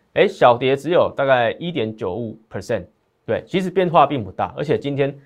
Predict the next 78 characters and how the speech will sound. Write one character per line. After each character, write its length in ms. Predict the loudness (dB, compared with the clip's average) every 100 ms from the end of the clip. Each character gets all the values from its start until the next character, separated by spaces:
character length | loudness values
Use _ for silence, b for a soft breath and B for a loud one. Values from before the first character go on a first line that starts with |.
| b
很 120 | -10
多 120 | -4
股 140 | -4 0
票 140 | -2
还 100 | -2
是 80 | -6
往 120 | -10
下 160 | -8 -12
杀 200 | -10 -16
的。 100 | -16 _ _ _ _ _ _ _ _
这 100 | 0
个， 320 | 4 4 4 -2
这 100 | -2
个 80 | -2
相 200 | 0 0
关 160 | 2 0
的 100 | -2
这 80 | -4
个 60 |
充 200 | -4 -6
电， 160 | -6 -6 -12 -12
那 100 | -6
个 260 | -4 -4 -8
充 180 | -10 -6
电 160 | -4 -2
站 200 | 0 -2
啊， 120 | -4
充 180 | -10 -6
电 160 | -4 -4
桩 160 | -4
的 80 | -4
这 140 | -6 -8
些 80 |
设 200 | -6 -6
备 140 | -6 -10
啊， 100 | -14 _ _ _
其 100 | 0
实 40 |
还 140 | 4 4
是 80 | 4
看 180 | 0
好， 180 | 0 -10 _ _
因 120 | -8 2
为 60 |
未 100 | 4
来 140 | 6 4
就 100 | -6
是 120 | -8
有 80 | -8
这 120 | -6
个 220 | -6 -6 -10 _
实 180 | -12 -8
质 100 | -4
的 60 |
需 180 | -4 -6
求 180 | -12 -14
嘛， 140 | -16 -20 _ _
硬 180 | -8 -6
性 140 | -4 -6
的 80 |
需 160 | -6 -8
求， 160 | -14 -8
而 100 | -6
且 120 | -6
是 140 | -6 -8
什 60 |
么？ 180 | -12 -16 _ _ _ -10
不 100 | 0
会 180 | 2 2
往， 220 | -2 -8 _ _ _ _ _ -4
往 180 | -2 0
回 160 | 0
走 160 | 0 -2
的 60 |
这 100 | -4
些 100 | -8
趋 180 | -8 -8
势， 300 | -12 -12 -18